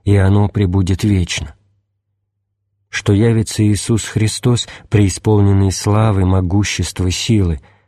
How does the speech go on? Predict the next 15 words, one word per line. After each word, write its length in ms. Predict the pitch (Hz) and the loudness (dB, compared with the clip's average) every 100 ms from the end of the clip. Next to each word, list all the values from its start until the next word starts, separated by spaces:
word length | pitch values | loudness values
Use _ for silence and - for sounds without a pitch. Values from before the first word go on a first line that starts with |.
| _ - | _ 2
но 140 | 107 | 4
и 80 | 107 | 4
безмерного 640 | 98 87 95 107 101 92 | 0 2 2 2 2 2
уничижения, 920 | 98 98 98 - 107 104 104 87 71 - - _ | 2 2 2 0 0 2 2 2 -2 -10 -20 _
поэтому 400 | 104 95 95 92 | 2 2 2 2
люди 240 | 98 87 | 2 2
не 100 | 98 | 0
признают 680 | 92 101 95 101 92 85 82 | 2 0 2 2 2 0 -2
его. 280 | 85 76 69 - _ _ _ _ _ _ _ _ _ | -4 -4 -8 -14 _ _ _ _ _ _ _ _ _
Что 260 | - - 104 | -10 0 2
не 140 | 101 | 2
поймут, 500 | - 104 98 101 104 | 0 0 2 2 0
кто 240 | - - 98 | -4 0 2
он 160 | 95 | 2
есть, 540 | 98 92 85 73 - | 2 0 -2 -4 -12